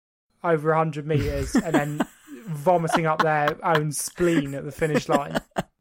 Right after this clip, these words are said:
Speaker 1: That's an achievement. So my first thought from that was, Lance Armstrong, that'd be funny, wouldn't it?
Speaker 2: Well,
Speaker 1: Seven
Speaker 2: yeah.
Speaker 1: consecutive yellow jerseys. Incredible achievement. And they were all on steroids.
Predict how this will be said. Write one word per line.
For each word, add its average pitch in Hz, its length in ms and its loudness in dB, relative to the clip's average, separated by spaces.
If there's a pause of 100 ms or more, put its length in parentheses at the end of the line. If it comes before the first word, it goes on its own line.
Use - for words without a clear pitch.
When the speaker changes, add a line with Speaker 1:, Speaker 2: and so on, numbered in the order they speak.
Speaker 1:
That's 208 320 4
an 185 80 -2
achievement. 160 720 -4 (460)
So - 160 -2
my 190 100 2
first 254 400 4
thought 185 240 0
from 175 140 -8
that 175 200 0
was, 147 420 -4 (580)
Lance 175 340 4
Armstrong, 160 640 0 (140)
that'd 151 240 0
be 143 80 -8
funny, 151 260 -2
wouldn't 156 440 0
it? - 60 -20
Speaker 2:
Well, 117 380 0
Speaker 1:
Seven 110 260 4
Speaker 2:
yeah. 110 140 0
Speaker 1:
consecutive 180 640 -2
yellow 165 280 2
jerseys. 139 800 -2 (680)
Incredible 170 560 0
achievement. 143 640 -8
And 208 200 2
they 202 80 4
were 190 120 6
all 190 280 2
on 170 120 0
steroids. 147 720 -4